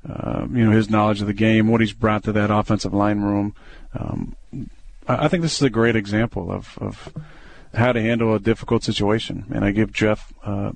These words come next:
so much credit. I think it just speaks to the kind of man that he is, his high character, his integrity, um, that he has been nothing but supportive of Evan and, uh, and, and our team. Um, I mean, I,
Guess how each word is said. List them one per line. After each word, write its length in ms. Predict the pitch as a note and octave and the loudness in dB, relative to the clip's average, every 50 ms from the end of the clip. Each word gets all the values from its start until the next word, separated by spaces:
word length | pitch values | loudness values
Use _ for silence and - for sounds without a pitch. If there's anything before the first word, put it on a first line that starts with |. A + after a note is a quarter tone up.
| - | -10
so 300 | - - - - - B2+ | -8 -4 -2 0 2 4
much 240 | B2 B2 A#2+ A2 - | 4 4 2 2 0
credit. 280 | - - G2 F2+ F#2 F2+ | -4 -4 -4 -2 -2 -2
I 120 | - G#2+ | -2 -2
think 160 | - A#2 A2+ | 0 0 -2
it 80 | G#2+ G#2 | 0 0
just 380 | G#2+ G#2+ - - - - - - | -2 -4 -4 -4 -6 -6 -4 -2
speaks 360 | - - - - C#3+ - - | -2 0 2 0 0 0 -2
to 80 | - | -4
the 60 | B2 A#2 | -4 -2
kind 200 | - A#2+ A#2+ A2+ | 0 0 0 0
of 80 | G#2 | 0
man 220 | G2+ G#2 G#2 G#2+ A2 | -2 -2 0 0 0
that 100 | A2+ G#2+ | 0 0
he 160 | G2+ A2 A2 | 2 2 2
is, 300 | G#2+ A2 A#2 - - - - - - - - - - - - - | 2 2 0 0 -6 -10 -16 -20 -20 -20 -18 -18 -20 -20 -4 0
his 180 | - A#2 A2 | 0 2 2
high 180 | - - C3 A#2 | 2 2 2 0
character, 500 | - - - A2 A2+ A2+ - - A#2+ A2+ | 0 -2 -2 -2 -2 -2 -2 -2 -2 -2
his 160 | A2 G#2+ G2+ | 0 0 -2
integrity, 580 | G#2+ G#2 - - G#2+ G#2 G2+ G#2+ G#2+ A2+ A#2 - - - - - - - - - | -4 -4 0 0 0 0 2 2 0 0 0 -2 -8 -16 -20 -20 -20 -20 -18 -12
um, 320 | - - - - - - - | -10 -10 -8 -8 -8 -8 -4
that 180 | - - A2+ G#2+ | 0 0 2 4
he 140 | G#2+ A#2+ | 6 6
has 120 | A#2+ A2+ G#2 | 4 4 2
been 300 | G#2 G#2+ A2 G#2+ G#2+ G#2 | 0 0 2 2 2 2
nothing 320 | G#2+ A2+ A2 - B2+ A#2+ | 2 0 0 0 0 2
but 140 | A2+ A2 - | 2 2 0
supportive 440 | - A2 - - A2+ A2+ A2 A2 G#2 | -2 -6 -4 0 0 2 2 2 2
of 140 | G2+ G2+ F#2 | 0 0 -2
Evan 320 | F#2 F#2 - - - - - - - - - - - - | -2 -2 -4 -6 -8 -10 -12 -18 -20 -20 -20 -16 -6 -2
and, 360 | - G2+ G2 G2 G2 G2 F#2+ | 0 0 2 2 0 0 0
uh, 220 | - - G1+ - G#2 - - - - - - - - - - - - - - - - - | 0 0 0 -2 -4 -6 -12 -16 -18 -18 -20 -20 -20 -20 -20 -20 -20 -20 -18 -18 -16 -10
and, 260 | - - A2 G2+ - | -4 -4 -2 -2 0
and 480 | - A#2 A#2 A2+ A2+ A2 G#2+ G2 - - - | 2 2 2 4 2 2 0 -2 -6 -10 -4
our 160 | - A#2 A#2 | 0 0 0
team. 400 | A2 - - B2 C3+ G#2+ - - - - - - - | 0 0 -2 -2 -2 -4 -6 -10 -18 -20 -18 -18 -14
Um, 360 | - - - - - - - - - - - - - - - - | -12 -12 -12 -12 -12 -14 -16 -18 -20 -20 -20 -20 -20 -20 -12 -8
I 100 | - A#2 | -6 -2
mean, 200 | A2+ A2 G#2+ G#2+ | 0 0 2 2
I, 260 | A2 G#2+ G#2 A2+ A2+ | 2 0 0 -2 -2